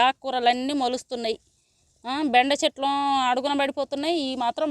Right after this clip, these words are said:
బాగా వస్తున్నాయి. ఇది వంకాయ చూడండి ఎంత పెద్దగా ఉందో.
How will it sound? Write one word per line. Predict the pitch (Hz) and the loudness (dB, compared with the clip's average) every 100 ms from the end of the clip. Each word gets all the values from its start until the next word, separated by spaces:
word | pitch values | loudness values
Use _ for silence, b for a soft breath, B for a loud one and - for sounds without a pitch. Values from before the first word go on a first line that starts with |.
| 247 | 2
బాగా | 240 233 | 2 2
వస్తున్నాయి. | 233 220 196 170 _ _ _ _ _ _ _ _ _ _ _ _ _ _ _ _ _ _ _ _ _ _ _ _ _ _ _ _ _ _ - - _ _ _ _ _ - _ _ - _ - 131 - | -4 -8 -10 -10 _ _ _ _ _ _ _ _ _ _ _ _ _ _ _ _ _ _ _ _ _ _ _ _ _ _ _ _ _ _ -20 -20 _ _ _ _ _ -20 _ _ -20 _ -16 -14 -6
ఇది | 262 311 427 | -2 -2 -2
వంకాయ | 247 254 302 294 254 | -2 -2 -2 0 0
చూడండి | 240 233 233 320 320 | -2 -2 -2 -2 -2
ఎంత | 240 269 | -2 -4
పెద్దగా | 247 240 254 | -4 -2 -2
ఉందో. | 226 | 0